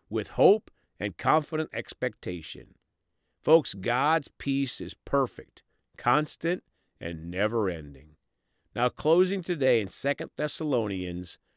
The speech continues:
three sixteen in the Amplified Bible, "Now may the Lord of peace himself grant you his peace at all times and in every way, that peace and spiritual well-being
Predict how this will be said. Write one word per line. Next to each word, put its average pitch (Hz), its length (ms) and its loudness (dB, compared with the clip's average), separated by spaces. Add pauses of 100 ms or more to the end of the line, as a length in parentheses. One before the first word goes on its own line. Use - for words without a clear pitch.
(120)
three 139 280 0
sixteen 143 640 -2
in 107 80 -4
the 98 140 0
Amplified 82 600 -6
Bible, 69 420 -18 (760)
"Now 131 200 4
may 143 240 2
the 110 180 -2
Lord 151 560 6
of 240 220 6
peace 160 380 -2
himself 135 720 0 (360)
grant 175 500 0
you 92 220 -2
his 202 340 4
peace 90 580 -8 (320)
at 101 180 0
all 180 260 8
times 95 640 -4 (320)
and 101 160 -2
in 101 120 -2
every 110 340 0
way, 101 500 -4 (440)
that 190 340 2
peace 190 440 -4
and 107 200 -10
spiritual 165 680 -2
well-being 120 800 0